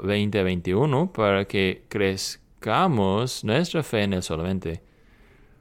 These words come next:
Al fin del versículo veinte, am, nunca van a, no volverán a apoyarse más en él que los hirió, en el sirio.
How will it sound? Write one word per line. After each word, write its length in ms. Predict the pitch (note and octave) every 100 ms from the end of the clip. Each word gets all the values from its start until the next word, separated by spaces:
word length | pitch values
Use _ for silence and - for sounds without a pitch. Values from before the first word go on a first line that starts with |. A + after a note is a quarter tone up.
| _ - - _ _
Al 160 | - F2
fin 200 | G#2 F#2+
del 100 | F#2
versículo 340 | F2+ F#2 F2 F2
veinte, 400 | G2+ F#2 F#2 G#2+ - - - - - _ _ _ _ _ - - - -
am, 520 | F#2 F2 F2 E2 E2+ - - _ _ - _ - _ _ _ - - _ -
nunca 400 | A2+ G#2 G2+ G#2+
van 280 | G2+ G2 F#2+
a, 360 | F#2+ F#2 F2+ - - _
no 160 | A2+ A2+
volverán 400 | A2 G2+ G#2+ B2+
a 40 |
apoyarse 520 | G#2 G#2 G#2 A#2 A2 G2+
más 300 | A2 C#3+ A#2+
en 80 |
él 160 | A2 A2
que 100 | A2
los 220 | G2 F#2+
hirió, 560 | F#2 F2 A#2+ A#2 A2+ C3+
en 160 | G#2 F#2+
el 80 |
sirio. 460 | F#2 A#2 G#2+ G2